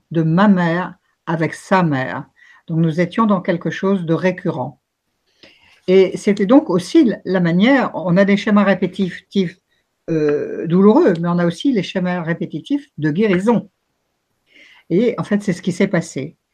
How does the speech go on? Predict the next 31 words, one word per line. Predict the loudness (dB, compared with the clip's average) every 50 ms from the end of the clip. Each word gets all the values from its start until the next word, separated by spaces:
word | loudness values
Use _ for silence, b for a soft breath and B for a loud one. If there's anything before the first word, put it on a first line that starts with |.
| b b b b b
Je | -2 0
vais | 2 4
donc | 4 4 2 0 -2 -8 -8 -6
apprendre, | -6 -6 -6 0 2 4 4 4 4 2 -2 -6 -8
en | -12
fait, | -4 -2 0 0 0 -4 -8 -20 -20 _ _ _ _ _ _ _ _
que, | -2 0 4
euh, | 6 6 6 4 2 -2 -6 -6 -6 -6 -6 -8 -12 -10 -6
mon | -4 -4 -4 -2
grand-père | -2 -2 -4 -2 -2 0 2 2 2 2 0 -2 -6 -8 -8 -10 _ _ _ _ _ _ _ _ _ -6
a, | -2 -2 -2 -2 -2
en | -6 -6
fait, | -2 0 0 0 0 -2 -6 -10 -12 -8 -4 -2
euh, | 0 0 2 2 0 0 -2 -6 -8 -8
en | -6 -6 -4
descendant | -2 0 0 0 0 0 0 2 2 2 2 2
de | 2 0
Paris, | 0 0 0 0 2 0 0 -2
puisqu'il | -2 -6 -8 -6 -4 -4 -4
était | -4 -4 -4 -4
parisien, | -4 -4 -4 -4 -4 -4 -4 -4 -4 -4 -6 -10 _ _ _ _ _ b b b b b b b b _
il | 2 4 4 6
a, | 6 6 6 6 6 4 2 -2 -4
euh, | -2 -2 0 0 0 0 -2 -2 -2 -4 -6 -6 -6 -8 -8 -8 -10 -12 -14 -18 _ _ _ _ _ _ _
eu | 0 2 2 4 2 0 0 -2 -4 -6 -8 -14 -14 -16 -10
envie | -6 -2 0 2 2 2 2
de, | 2 2 0 0
de, | 2 2 2 2 0 -2
d'aller | -2 -2 0 0
voir | 0 0 0 -2 -2
sa, | -4 -6